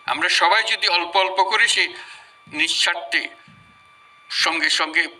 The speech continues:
পরস্বার্থের কাজটাও করতে পারতাম, এটা যদি আমাদের মাথায় ঢুকতো, আমাদের মাথায় আমরা নিয়ে আসতাম, তাহলে আমাদের কোনো সমস্যা আর এদিকে তাকাতে হতো না, কারো মুখাপেক্ষী হতে হতো, হতো না,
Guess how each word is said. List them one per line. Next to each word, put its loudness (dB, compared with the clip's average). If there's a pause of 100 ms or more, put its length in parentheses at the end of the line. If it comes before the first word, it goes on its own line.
পরস্বার্থের 0 (600)
কাজটাও -2
করতে -4
পারতাম, 0 (540)
এটা 0
যদি -4
আমাদের 0
মাথায় 2
ঢুকতো, -6
আমাদের -4
মাথায় -2
আমরা -4
নিয়ে -4
আসতাম, -2 (640)
তাহলে 2
আমাদের -2
কোনো 0
সমস্যা 0
আর -2
এদিকে -8 (120)
তাকাতে -2
হতো -2
না, -2
কারো -2 (120)
মুখাপেক্ষী -2
হতে -2
হতো, -16
হতো -6
না, -10